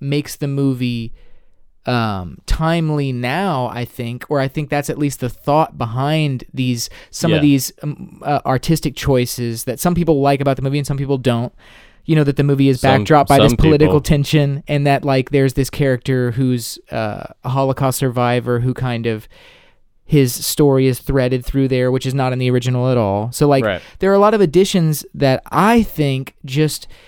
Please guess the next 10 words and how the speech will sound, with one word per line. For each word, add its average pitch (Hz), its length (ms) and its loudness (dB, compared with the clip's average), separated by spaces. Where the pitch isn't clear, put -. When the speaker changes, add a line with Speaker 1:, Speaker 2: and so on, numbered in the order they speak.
Speaker 1:
take 180 300 0
the 151 120 -2
scale 170 580 0
of 139 80 0
the 139 100 0
movie 139 400 0
and 131 180 -6
bring 143 340 -4
it, 135 280 -6
uh, 113 480 -6